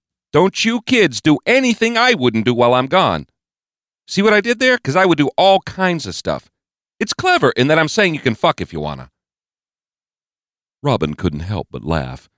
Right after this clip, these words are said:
Pookie closed the door behind him. "Amazing," Brian said. "There's a cracked open body on the table, and he thinks we're going to play spin the bottle?" She was alone with him again.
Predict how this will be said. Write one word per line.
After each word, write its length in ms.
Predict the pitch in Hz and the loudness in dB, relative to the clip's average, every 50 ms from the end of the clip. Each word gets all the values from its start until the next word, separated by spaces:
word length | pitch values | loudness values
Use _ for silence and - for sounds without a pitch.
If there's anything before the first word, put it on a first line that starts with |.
| _ _ _ _ _ _ _ _ _ _ _ _ _ _ _ _ _ _ | _ _ _ _ _ _ _ _ _ _ _ _ _ _ _ _ _ _
Pookie 300 | - 131 - - 82 76 | -6 -6 -6 -4 -8 -10
closed 300 | - - 82 80 76 - | -4 -4 -4 -4 -4 -6
the 80 | - 82 | -8 -6
door 200 | 87 82 78 78 | -4 -2 -2 -2
behind 420 | 98 95 85 87 76 69 69 65 | -2 -2 -2 -2 -4 -4 -6 -8
him. 140 | 67 65 - _ _ _ _ _ _ _ _ _ _ _ _ _ _ _ _ _ _ _ _ _ _ _ _ - | -10 -12 -14 _ _ _ _ _ _ _ _ _ _ _ _ _ _ _ _ _ _ _ _ _ _ _ _ -20
"Amazing," 640 | 76 76 76 71 76 69 69 - - - - - _ _ _ _ _ _ _ _ | -16 -12 -12 -10 -10 -10 -10 -10 -12 -12 -14 -18 _ _ _ _ _ _ _ _
Brian 300 | - 95 80 73 71 69 | -4 -4 -4 -4 -6 -8
said. 360 | 69 - - 76 69 65 - _ _ _ _ _ _ _ _ _ _ _ _ _ _ _ _ _ | -10 -8 -6 -6 -6 -8 -12 _ _ _ _ _ _ _ _ _ _ _ _ _ _ _ _ _
"There's 160 | - 101 - | -6 -6 -6
a 60 | - | -4
cracked 400 | - - 98 113 117 113 - - | -8 -2 0 0 0 0 0 2
open 280 | 117 107 95 - 85 78 | 0 0 2 0 -4 -6
body 360 | - 82 85 80 80 78 69 | -6 -6 -4 -4 -4 -6 -8
on 120 | 67 69 67 | -10 -14 -16
the 80 | 64 | -16
table, 420 | - - - 76 71 69 60 67 67 | -14 -12 -12 -12 -12 -12 -12 -14 -14
and 80 | 71 | -10
he 120 | - 85 82 | -10 -10 -8
thinks 260 | - 80 78 - - | -8 -10 -12 -12 -14
we're 60 | 67 | -16
going 180 | 69 73 76 73 | -14 -12 -12 -12
to 40 | |
play 180 | 69 - 76 73 | -14 -12 -12 -12
spin 360 | 71 - - - - 78 78 | -10 -10 -12 -10 -10 -10 -10
the 60 | 73 | -10
bottle?" 420 | - - 62 60 64 69 76 82 _ _ _ _ _ _ _ _ _ _ _ _ _ _ _ _ _ _ _ _ _ _ _ _ _ _ _ _ _ _ _ _ _ _ _ _ _ _ _ _ _ _ _ _ _ _ _ _ _ _ _ | -12 -14 -14 -14 -14 -14 -18 -20 _ _ _ _ _ _ _ _ _ _ _ _ _ _ _ _ _ _ _ _ _ _ _ _ _ _ _ _ _ _ _ _ _ _ _ _ _ _ _ _ _ _ _ _ _ _ _ _ _ _ _
She 160 | - - 135 | -4 -4 -2
was 180 | 92 87 82 - | -2 -2 -4 -4
alone 360 | 92 92 101 104 90 80 76 | -2 -2 -2 -2 -2 -4 -6
with 160 | 71 71 65 | -6 -6 -6
him 100 | 76 73 | -6 -8
again. 380 | 76 - 76 76 73 71 71 | -6 -6 -6 -8 -8 -8 -12